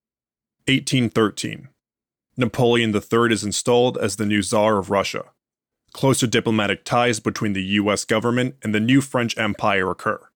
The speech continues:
The Peninsular War ends one year earlier in a French victory.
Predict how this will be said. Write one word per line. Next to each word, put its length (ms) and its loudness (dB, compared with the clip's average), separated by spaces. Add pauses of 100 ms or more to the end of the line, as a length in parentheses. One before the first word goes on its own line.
(560)
The 80 2
Peninsular 600 2
War 440 4
ends 380 0
one 260 2
year 280 2
earlier 640 2
in 80 0
a 80 0
French 340 -2
victory. 520 -4